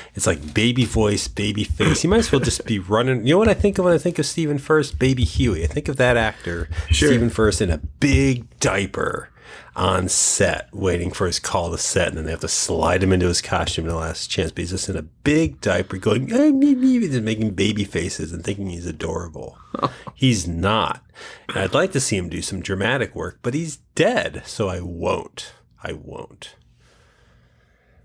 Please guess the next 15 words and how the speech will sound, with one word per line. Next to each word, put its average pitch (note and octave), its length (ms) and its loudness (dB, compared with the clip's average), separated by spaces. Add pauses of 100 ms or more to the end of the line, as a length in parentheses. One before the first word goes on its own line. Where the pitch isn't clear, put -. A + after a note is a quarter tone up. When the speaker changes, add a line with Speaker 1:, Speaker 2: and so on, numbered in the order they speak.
(360)
Speaker 2:
Okay. E3 360 -4 (2250)
I'm D3 100 0
sure D#3 200 4
his C#3 180 2
wife, C3 400 2
Lorraine, B2 580 2 (800)
is A2 220 -2
not A2+ 280 2
listening, B2+ 520 0
so A#2+ 360 -4 (720)
it's - 120 -12
quite B2+ 280 -2
all C3 100 0
right. A2 240 -2
Speaker 1:
Um, - 120 -20